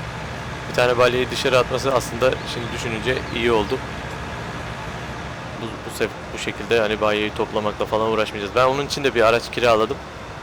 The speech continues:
Ee, onları daha sonra yaparım. Zaten bu olayı size daha önce göstermiştim. Ee, eski videolarımda Farming Simulator'ın bir önceki serisinde bulabilirsiniz. E, kullanışlı bir mod.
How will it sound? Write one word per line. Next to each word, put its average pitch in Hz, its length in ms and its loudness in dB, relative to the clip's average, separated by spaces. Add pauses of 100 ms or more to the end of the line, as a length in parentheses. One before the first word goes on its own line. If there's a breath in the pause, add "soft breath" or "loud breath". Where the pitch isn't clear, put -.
(440)
Ee, - 440 -6
onları 110 360 0 (300)
daha 107 160 4
sonra 110 260 0
yaparım. 113 340 2
Zaten 139 300 4 (100)
bu 147 200 4 (140)
olayı 135 360 2
size 123 360 0 (240)
daha 117 160 6
önce 113 160 -2
göstermiştim. 117 580 -2 (760)
Ee, 98 500 -2
eski 117 240 -2
videolarımda 107 600 0 (880)
Farming 107 220 2
Simulator'ın 113 580 -2
bir 135 120 2
önceki 113 300 0
serisinde 107 580 0 (560)
bulabilirsiniz. 113 580 2 (1000)
E, 127 320 2
kullanışlı 123 460 2
bir 113 60 -4
mod. 117 180 4